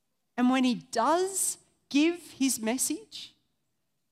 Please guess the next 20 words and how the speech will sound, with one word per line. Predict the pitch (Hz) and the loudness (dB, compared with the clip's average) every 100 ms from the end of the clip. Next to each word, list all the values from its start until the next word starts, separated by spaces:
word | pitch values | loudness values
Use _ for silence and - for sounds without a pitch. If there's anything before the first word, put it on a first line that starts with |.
| _ _ _ _ - | _ _ _ _ -6
it | - | 0
seems | - - 494 554 302 | 2 2 0 -4 -2
like | 269 220 | 0 -2
quite | - 269 320 370 - | -8 0 2 2 0
a | 226 | -6
harsh, | 208 294 311 226 - - | -4 -2 0 -2 -6 -8
harsh | - 302 311 - 226 | -2 0 0 -4 -2
message | 254 302 - 151 - - | -2 -2 -4 -6 -10 -12
to | 202 | -10
give. | 156 277 294 _ _ _ _ _ _ _ _ _ _ _ _ _ - | -6 -4 -6 _ _ _ _ _ _ _ _ _ _ _ _ _ -2
I | |
mean, | 277 285 | 2 4
the | 285 | 4
whole | - 349 381 | 4 4 4
message | 330 302 311 285 214 - | 4 4 2 0 -2 -6
in | 240 226 | -2 -2
itself | 214 - 208 202 - | 0 2 2 -2 -2
that | 247 | 0
is | 311 311 | 0 0
recorded | 339 349 - 202 185 190 233 | -6 -6 -4 -2 -2 -4 -6